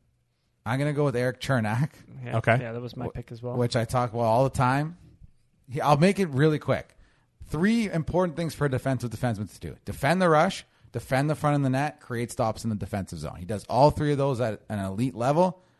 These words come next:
Speaker 1: He's my pick.
Speaker 3: I love that. That's a great little one. So I went kinda a little fun with defensive defenseman, and I described it as a guy with, who is, like, a solid defenseman, but can do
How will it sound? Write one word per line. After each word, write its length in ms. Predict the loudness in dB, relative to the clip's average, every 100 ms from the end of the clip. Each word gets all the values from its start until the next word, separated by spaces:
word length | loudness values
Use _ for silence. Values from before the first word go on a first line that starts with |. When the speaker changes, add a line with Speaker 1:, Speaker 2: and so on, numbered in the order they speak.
| _
Speaker 1:
He's 180 | -6 -4
my 140 | -4
pick. 260 | -6 -8 -12 _ _ _
Speaker 3:
I 60 | 2
love 180 | 2 2
that. 200 | -4 -8 _ _ _ _ _ _
That's 140 | -2 0
a 60 |
great 200 | 2 2
little 180 | 6 6
one. 180 | 8 8
So 240 | 8 8
I 240 | 8 6 8
went 260 | 6 4
kinda 220 | 2 2 4
a 20 |
little 480 | 6 6 4 2 -4 _ _ _ _ -20
fun 380 | 2 4 6
with 140 | 4 4
defensive 400 | 2 2 2 0
defenseman, 500 | 2 2 2 4 4
and 160 | 4
I 160 | 4 2
described 440 | 2 2 2 4 4
it 40 |
as 160 | 2 2
a 60 |
guy 200 | 2 6
with, 260 | 6 6 6
who 100 | 6
is, 120 | 6
like, 120 | 4 0
a 60 |
solid 380 | 8 12 12 12
defenseman, 460 | 6 4 6 6 6
but 200 | 2 2
can 240 | 2 2
do 360 | 2 2 0